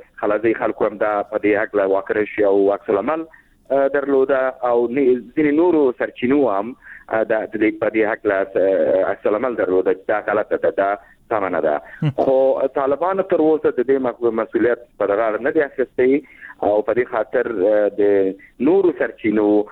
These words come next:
Speaker 1: اه، هغوی وایي، باضابطه دوی که ته صحبت و-، وایي، هغوی وایي چې، اه، زموږ تحقیقات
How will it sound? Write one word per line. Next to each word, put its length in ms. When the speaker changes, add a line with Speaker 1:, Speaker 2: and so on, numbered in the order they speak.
Speaker 1:
اه، 380
هغوی 200
وایي، 320
باضابطه 420
دوی 120
که 100
ته 160
صحبت 300
و-، 200
وایي، 280
هغوی 220
وایي 280
چې، 160
اه، 280
زموږ 600
تحقیقات 520